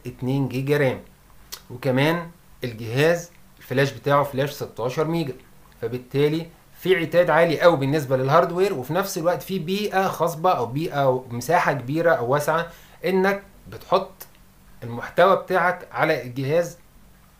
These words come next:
وفي نفس الوقت اداء سلس وسريع للجهاز. جهازنا كمان، آه، بيجي مع اتنين ريموت، واحد بلوتوث واللي هو الماستر الاصلي، وواحد تاني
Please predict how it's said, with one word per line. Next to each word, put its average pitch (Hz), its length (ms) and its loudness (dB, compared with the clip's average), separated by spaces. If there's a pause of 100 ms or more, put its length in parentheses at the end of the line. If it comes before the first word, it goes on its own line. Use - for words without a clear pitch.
(300)
وفي - 120 -8
نفس 156 200 -4
الوقت 151 400 0
اداء 156 300 2
سلس 160 420 -2
وسريع 123 360 -4
للجهاز. 156 580 0 (720)
جهازنا 180 320 2
كمان، 185 460 0 (500)
آه، 131 260 8
بيجي 160 240 0
مع 160 100 4
اتنين 160 260 -2
ريموت، 147 400 -2 (240)
واحد 160 400 2
بلوتوث 135 520 -6 (540)
واللي 131 440 -2
هو 131 160 4
الماستر 131 400 0
الاصلي، 185 500 -6 (480)
وواحد 147 500 2 (100)
تاني 170 400 -4